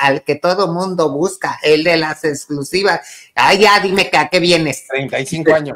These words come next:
Speaker 2: me faltó.
Speaker 1: Le dijo, "¿Y a qué vienes?". <laughs> Bueno,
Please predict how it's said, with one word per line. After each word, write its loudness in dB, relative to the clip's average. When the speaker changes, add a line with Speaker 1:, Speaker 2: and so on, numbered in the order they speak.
Speaker 2:
me -8
faltó. -12
Speaker 1:
Le 4
dijo, 2
"¿Y 4
a 2
qué 6
vienes?". 2
<laughs> -8
Bueno, 2